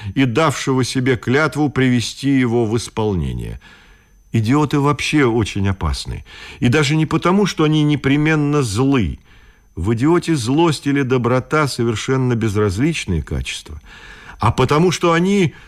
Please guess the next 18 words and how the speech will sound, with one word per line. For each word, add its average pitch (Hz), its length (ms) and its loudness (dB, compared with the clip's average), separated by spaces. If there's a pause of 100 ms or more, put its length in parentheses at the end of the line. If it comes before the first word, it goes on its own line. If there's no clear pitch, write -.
(220)
чужды 196 580 0
всяким 180 540 0
соображениям 120 1160 0
и 143 180 -2
всегда 143 600 2
идут 143 320 -2
напролом, 135 760 2
как 110 200 -2
будто 127 320 -2
дорога, 120 540 2
на 110 140 -2
которой 113 440 0
они 113 180 0
очутились, 98 640 -4 (400)
принадлежит 160 880 2
исключительно 151 1160 0 (140)
им 127 340 0
одним. 71 600 -4